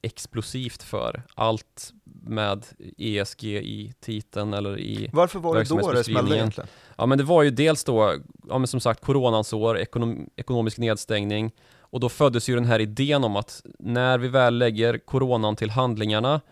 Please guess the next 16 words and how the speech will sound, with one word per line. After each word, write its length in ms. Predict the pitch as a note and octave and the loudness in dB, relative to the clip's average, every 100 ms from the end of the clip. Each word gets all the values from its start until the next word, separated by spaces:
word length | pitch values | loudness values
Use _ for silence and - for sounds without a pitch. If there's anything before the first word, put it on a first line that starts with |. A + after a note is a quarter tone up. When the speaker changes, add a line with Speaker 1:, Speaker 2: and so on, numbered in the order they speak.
| _ _ _ | _ _ _
Speaker 1:
och 260 | - A#2 G#2+ | -2 2 2
ska 180 | - A2+ | 2 0
återstarta 720 | C3+ B2+ - - A2+ G#2+ - | 2 0 0 -2 2 2 0
våra 200 | B2+ C#3 | -2 -2
ekonomier, 560 | - C#3 B2+ A2+ G2 G2 | -4 -4 -4 -4 -4 -6
då 120 | A2+ | -6
kan 180 | - B2 | -4 -2
vi 60 | B2 | 2
göra 320 | B2+ A#2 A2 | 4 4 2
det 60 | |
här 80 | G#2+ | 0
med 260 | G2+ G2+ A2 | -2 -4 -2
gröna 400 | A#2 A#2 G#2 G#2 | 2 2 2 -2
satsningar 480 | A2+ - - G#2+ A2+ | -6 -10 -10 -8 -8
då. 160 | - - _ G#2 | -10 -16 _ -10
Speaker 2:
Mm. 220 | F#2 | -10